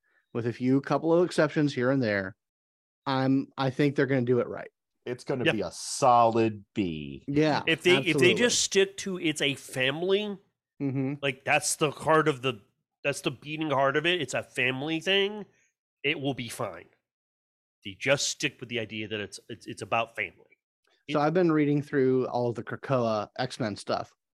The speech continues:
Speaker 3: Mm-hmm.
Speaker 1: Amazing books, by the way. Like, just a wonderful story of, like, the mutants saying, "Enough of this shit."
Speaker 3: Yep.
Speaker 1: And, like, really flexing their power and consolidating their power. Really wonderful.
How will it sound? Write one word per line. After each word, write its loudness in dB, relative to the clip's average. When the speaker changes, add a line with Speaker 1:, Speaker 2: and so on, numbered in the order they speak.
Speaker 3:
Mm-hmm. -6
Speaker 1:
Amazing 4
books, -4
by -6
the -10
way. -10
Like, -8
just -2
a 4
wonderful 4
story -2
of, -4
like, -4
the -2
mutants 2
saying, 0
"Enough -2
of -8
this -10
shit." -8
Speaker 3:
Yep. -2
Speaker 1:
And, -4
like, -4
really 4
flexing -2
their 0
power 0
and -6
consolidating 0
their -2
power. -2
Really 2
wonderful. -4